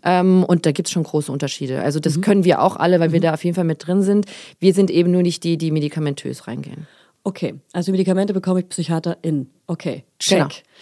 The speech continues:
Speaker 1: Gehen wir
Speaker 2: Dann
Speaker 1: noch mal zur ersten Frage zurück.
Speaker 2: Ja. <laughs> Das wird öfter passieren.
Speaker 1: Ich strukturiere dich.
Speaker 2: Du
Speaker 1: Alles
Speaker 2: bist jetzt
Speaker 1: gut.
Speaker 2: die Fanny in der Folge.
Speaker 1: <laughs> Ja. Also ein Therapieplatz zu bekommen ist wirklich schwierig und es liegt eben nicht daran,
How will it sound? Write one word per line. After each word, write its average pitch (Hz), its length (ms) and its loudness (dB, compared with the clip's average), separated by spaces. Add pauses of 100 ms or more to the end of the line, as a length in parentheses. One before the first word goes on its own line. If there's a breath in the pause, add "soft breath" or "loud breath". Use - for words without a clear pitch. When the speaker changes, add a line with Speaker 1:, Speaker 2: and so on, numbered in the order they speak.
(720 loud breath)
Speaker 1:
Gehen 190 100 4
wir 226 80 6
Speaker 2:
Dann 233 60 4
Speaker 1:
noch 247 60 2
mal 240 140 2
zur 202 140 0
ersten 214 240 0
Frage 185 320 0
zurück. 202 400 -4 (160)
Speaker 2:
Ja. 320 340 4
<laughs> - 920 2
Das 214 120 2
wird 302 140 6
öfter 277 240 4
passieren. 202 320 4
Speaker 1:
Ich 220 40 6
strukturiere 202 380 0
dich. 160 140 -4
Speaker 2:
Du 240 80 6
Speaker 1:
Alles - 160 8
Speaker 2:
bist - 20 0
jetzt 240 140 6
Speaker 1:
gut. - 20 4
Speaker 2:
die 226 80 6
Fanny 160 280 4
in 147 60 4
der 165 120 4
Folge. 151 400 2
Speaker 1:
<laughs> - 20 -4
Ja. - 80 2 (680 loud breath)
Also 214 320 2 (540 loud breath)
ein 196 100 2
Therapieplatz - 1000 0 (400)
zu - 100 -6
bekommen 185 500 2
ist - 220 -6
wirklich 151 400 -6 (280)
schwierig 240 760 -2
und 175 220 -2
es 165 140 -6
liegt 185 220 -2
eben 175 260 2
nicht - 360 2
daran, 147 460 0